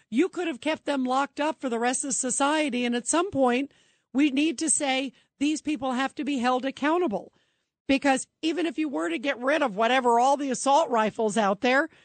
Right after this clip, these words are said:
that doesn't explain these crazy cases of somebody stabbing somebody. It doesn't explain somebody pushing somebody on a subway. It doesn't explain a lot of these other issues that we have seen of late.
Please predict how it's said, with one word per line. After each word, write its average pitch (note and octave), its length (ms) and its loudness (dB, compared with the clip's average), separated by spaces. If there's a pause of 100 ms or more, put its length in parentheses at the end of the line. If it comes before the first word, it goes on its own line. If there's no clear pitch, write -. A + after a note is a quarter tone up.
(220)
that B3+ 160 0
doesn't D4+ 260 0
explain C#4 400 -4
these A#3 160 -4
crazy A#3+ 400 -2
cases B3 420 -4
of G3 100 -8
somebody G#3+ 320 -2
stabbing G3 500 0
somebody. C4+ 400 0
It C4 100 -4
doesn't B3 320 0
explain A#3+ 540 0 (260)
somebody A#3+ 360 0
pushing B3+ 420 0
somebody A3+ 420 2
on G#3+ 140 0
a A3 60 0
subway. A#3 580 -2 (280)
It B3 140 -4
doesn't C#4 280 0
explain C#4 380 -2
a C4+ 60 2
lot C4+ 260 2
of D4+ 120 -6
these C4 240 -4
other C4 340 0
issues C#4+ 420 0
that A#3+ 160 0
we A#3 140 0
have B3 160 0
seen F4+ 280 0
of E4 120 -2
late. - 340 -6